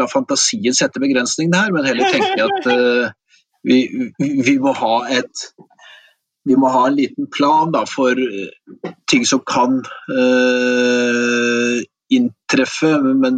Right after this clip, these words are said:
Speaker 1: kanskje primært hvordan vi håndterer en mulig knapphet, da. Ikke legge så mye vekt på årsakene, men heller hvordan vi håndterer den knappheten som hypotetisk kan ligge der. Og, og da har, er jo,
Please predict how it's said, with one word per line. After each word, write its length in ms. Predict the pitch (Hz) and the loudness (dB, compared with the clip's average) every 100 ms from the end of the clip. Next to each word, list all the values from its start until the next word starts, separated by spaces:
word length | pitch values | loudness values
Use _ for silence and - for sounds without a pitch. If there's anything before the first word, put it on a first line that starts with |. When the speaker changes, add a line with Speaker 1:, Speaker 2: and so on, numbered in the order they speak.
| 131 | 0
Speaker 1:
kanskje 240 | 139 123 123 | -2 -2 -2
primært 340 | 131 117 123 | 0 0 -2
hvordan 240 | - 113 113 | -2 -2 -2
vi 40 | 113 | -4
håndterer 680 | 117 - 113 98 101 120 127 | -6 -4 -2 -2 0 0 2
en 120 | 131 | 2
mulig 240 | 127 135 - | 2 2 0
knapphet, 320 | 143 - - | -4 -2 -2
da. 60 | 113 | -2
Ikke 160 | 107 | -2
legge 140 | 120 113 | -4 -2
så 60 | 127 | 0
mye 80 | 117 | -2
vekt 140 | - | -2
på 80 | 120 110 | -2 0
årsakene, 420 | - 104 - 123 | -2 -4 -4 -2
men 140 | 110 | 0
heller 240 | 107 107 107 - - - _ | 2 0 -2 -8 -20 -20 _
hvordan 220 | - 104 | -2 0
vi 80 | 110 | -2
håndterer 400 | 110 104 95 104 | -4 0 0 0
den 100 | 104 | -2
knappheten 560 | 95 92 - 92 98 | -4 -4 -4 -4 -8
som 220 | 101 104 98 _ _ _ - | -8 -8 -8 _ _ _ -8
hypotetisk 500 | - - 113 - - | -4 -2 -2 -4 -2
kan 100 | 127 | 0
ligge 160 | 120 101 | 0 0
der. 240 | 127 120 | 0 0
Og, 220 | 120 117 - _ - - - | 0 -2 -6 _ -20 -20 -10
og 60 | 98 | -2
da 80 | 147 | 0
har, 480 | 135 101 95 98 107 | 2 0 0 -2 0
er 80 | |
jo, 80 | 127 | 0